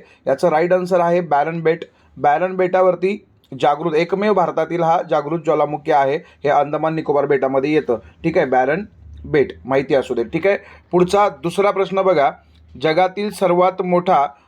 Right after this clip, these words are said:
नदीने बनवलेला त्रिभुज प्रदेश कोणता? ठीक आहे, जगातील सर्वात मोठा नदीने बनवलेला त्रिभुज प्रदेश कोणता? तर मित्रांनो, सुंदरबन हे याचं राईट आन्सर आहे. माजुली जे आहे, हे नदीतील सर्वात मोठं बेट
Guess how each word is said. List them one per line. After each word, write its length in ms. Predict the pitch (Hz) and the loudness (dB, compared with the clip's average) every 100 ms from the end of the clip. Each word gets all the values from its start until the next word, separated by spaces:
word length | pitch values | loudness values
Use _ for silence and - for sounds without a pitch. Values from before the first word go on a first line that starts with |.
| _ - | _ -12
नदीने 520 | 135 156 160 190 202 | -4 0 0 2 2
बनवलेला 540 | 196 175 170 175 170 180 | 2 2 2 2 2 0
त्रिभुज 440 | 180 190 196 220 | 0 0 0 0
प्रदेश 540 | 208 170 147 151 - _ _ - | 0 2 2 0 -6 _ _ 0
कोणता? 380 | 180 160 139 98 _ _ _ - | 2 2 0 -2 _ _ _ -4
ठीक 160 | 175 160 | 0 0
आहे, 100 | 113 - _ 131 | -2 -6 _ -2
जगातील 400 | 156 175 190 190 | 0 0 0 -2
सर्वात 420 | 180 170 190 185 | 0 0 0 0
मोठा 280 | 175 170 175 | -2 0 -2
नदीने 520 | 160 160 175 190 - - | -2 -2 -2 -2 -4 -8
बनवलेला 440 | 147 151 165 170 | -4 -2 0 0
त्रिभुज 380 | 175 165 170 196 | 0 -2 2 2
प्रदेश 360 | 185 175 170 - | 2 0 -2 0
कोणता? 340 | 180 170 156 | 0 0 -2
तर 220 | 151 170 | -2 -2
मित्रांनो, 360 | 165 170 170 175 | -2 -2 -2 -2
सुंदरबन 680 | 175 180 175 190 196 160 151 _ _ 156 | -2 -2 0 0 2 0 -2 _ _ 0
हे 100 | 165 | 0
याचं 220 | 160 175 | 2 2
राईट 260 | 160 156 | 2 2
आन्सर 260 | 170 160 170 | 0 0 2
आहे. 260 | 160 156 170 - _ - | 2 0 -2 -6 _ -4
माजुली 520 | 151 160 170 214 208 | 0 0 0 -2 0
जे 120 | 208 | 2
आहे, 280 | 196 151 127 | 2 0 -2
हे 680 | - _ - 165 196 208 - _ _ - | -6 _ -2 2 2 2 -6 _ _ -6
नदीतील 640 | 151 170 175 233 - 254 190 | 0 0 0 -2 -4 -4 -2
सर्वात 460 | 214 190 196 190 | 0 2 2 0
मोठं 380 | 196 180 180 180 | -2 0 2 2
बेट 180 | 175 | 2